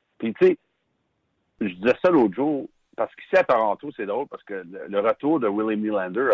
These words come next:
a, a, a pas été parfait. Il a, il a de la misère à trouver son rythme. Ça commence à venir finalement. J'ai, j'ai, j'ai fait ce point-là, euh,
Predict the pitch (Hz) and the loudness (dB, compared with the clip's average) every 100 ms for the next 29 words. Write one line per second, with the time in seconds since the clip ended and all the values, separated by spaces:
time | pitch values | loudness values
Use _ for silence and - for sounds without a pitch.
0 | 95 92 90 - - 95 110 - 113 95 | 2 0 -4 -4 -4 -2 -2 -2 -2 -2
1 | - - 101 87 87 95 87 95 92 113 | -4 -2 -2 -4 -8 -8 -6 -4 0 0
2 | 104 92 101 - 90 85 107 - 87 101 | 0 -4 -8 -6 -8 -6 -8 -10 -6 -4
3 | 104 - 90 92 107 98 90 90 104 _ | -2 -2 -2 -4 -10 -6 -6 -6 -10 _
4 | _ _ _ _ _ - 101 95 87 98 | _ _ _ _ _ -6 -4 -4 -4 -4
5 | 92 98 143 - - 120 107 107 127 101 | -4 -2 -2 -2 2 2 2 2 2 2
6 | 90 87 | -2 -6